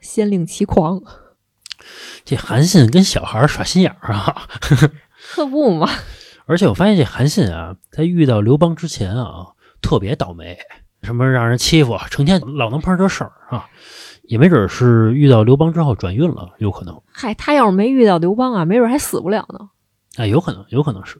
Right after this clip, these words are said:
Speaker 2: 对。还有包括那老头儿啊，等于说他也是在I C U的时候，他跟这个小孩儿这个魂儿勾上了，对吧？
Speaker 1: <laughs>
Speaker 2: 连线了，对吧？
Speaker 1: 嗯。
Speaker 2: 而且他确实是，他不是想要那小孩儿命吗？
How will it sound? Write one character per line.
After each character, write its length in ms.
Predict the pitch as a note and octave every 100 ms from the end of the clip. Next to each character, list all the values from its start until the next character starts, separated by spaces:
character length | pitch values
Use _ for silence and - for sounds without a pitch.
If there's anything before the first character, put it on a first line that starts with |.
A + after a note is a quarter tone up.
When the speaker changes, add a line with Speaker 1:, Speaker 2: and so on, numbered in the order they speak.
| -
Speaker 2:
对。 140 | G#2 - _ _ _
还 180 | - -
有 80 | E3
包 140 | B2+
括 160 | F3+ E3
那 80 | A#2+
老 100 | F#2+
头 200 | - G#2
儿 80 | C#3
啊， 120 | G2+ G2+
等 160 | G#2
于 80 | B2+
说 220 | C#3+ F3+
他 420 | - F#3 F#3 F3+ - -
也 240 | A2+ F#2+
是 120 | -
在 140 | C3+ B2
I 160 | C#3
C 140 | A2+ E3+
U 180 | F#3
的 80 | A2+
时 100 | -
候， 280 | G2+ G#2 F2+ -
他 100 | -
跟 120 | D#3
这 80 | D#3
个 60 | G#2+
小 160 | A2+
孩 120 | A#2 G2+
儿 200 | A#2+ C3
这 120 | A#2
个 300 | G2 F2 E2+ _ _
魂 400 | - A2+ - A#2
儿 120 | C#3
勾 260 | D3 B3+ A3+
上 180 | A#2 F2
了， 100 | F#2 _
对 120 | - A2+
吧？ 180 | F#2+ E2+ C3
Speaker 1:
<laughs> 200 | - - -
Speaker 2:
连 180 | C#3 G3+
线 260 | - A#3
了， 160 | G2 F2+
对 120 | G#2
吧？ 240 | F#2+ E2+ -
Speaker 1:
嗯。 300 | F3 D#3 F#3 -
Speaker 2:
而 100 | E3+
且 240 | D#3 G2
他 180 | G#2 G3
确 240 | F#3 F3 A#2+
实 160 | D3+
是， 160 | E3+ B2
他 120 | -
不 140 | B2
是 100 | B2+
想 160 | B2 G2+
要 140 | G#2+
那 80 | A2+
小 160 | F#2+ G2+
孩 120 | A2
儿 20 |
命 260 | C#3 E3 G2
吗？ 200 | F2